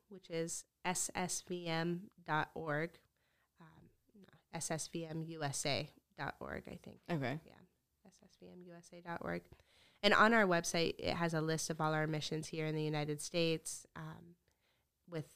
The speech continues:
Speaker 1: email addresses and, and mailing address, phone number, things like that. So if, if anybody's close by and wants to get in contact with the sisters, or you wanna look me up in
Speaker 2: Mm-hmm.
Speaker 1: Emmitsburg,
Speaker 2: Yeah.
Speaker 1: you can give
Speaker 2: Yeah,
Speaker 1: me
Speaker 2: yeah, if you go to Mount Saint Mary's, you know?
Speaker 1: Yeah, yeah, for sure.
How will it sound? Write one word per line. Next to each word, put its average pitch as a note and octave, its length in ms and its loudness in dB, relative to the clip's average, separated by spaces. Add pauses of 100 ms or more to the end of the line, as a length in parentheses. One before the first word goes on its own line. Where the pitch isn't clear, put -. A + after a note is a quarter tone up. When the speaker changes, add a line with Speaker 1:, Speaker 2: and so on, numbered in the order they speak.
(240)
Speaker 1:
email E3+ 320 0
addresses D3+ 880 0
and, - 460 -6 (260)
and G2 360 -20 (680)
mailing E3+ 320 -12
address, E3 380 -2
phone E3 200 -2
number, D#3 340 0
things E3 280 -8
like D#3+ 160 -6
that. - 220 -2
So D#3 240 -2 (340)
if, D#3+ 160 -4 (280)
if F#3 180 -8
anybody's D#3+ 580 -2 (480)
close F#3 300 4
by E3+ 220 8
and E3+ 140 4
wants D#3+ 200 -2
to E3+ 80 -6
get E3 100 -6
in D#3 140 0
contact D#3 400 -2
with D#3 100 -8
the D#3+ 60 -18
sisters, D#3+ 580 -4
or D3 140 0 (320)
you F3 60 -12
wanna D#3+ 180 2
look D#3+ 120 -2
me E3 140 -2
up D#3+ 160 -2
in E3 80 -4
Speaker 2:
Mm-hmm. D#3+ 160 -4
Speaker 1:
Emmitsburg, D#3+ 440 0 (240)
Speaker 2:
Yeah. E3 320 4
Speaker 1:
you D#3+ 100 -8
can E3+ 140 -14
give E3 120 -10
Speaker 2:
Yeah, D4 140 12
Speaker 1:
me D4 60 12
Speaker 2:
yeah, C#4 160 10
if A3+ 100 2
you A3+ 100 8
go A#3 60 2
to A3+ 120 -6
Mount A3 140 -2
Saint A3 140 -4
Mary's, G3 480 -2
you F3 80 -12
know? E3 80 -2
Speaker 1:
Yeah, A3+ 260 12
yeah, F#3 220 4
for E3+ 160 -2
sure. F3+ 380 0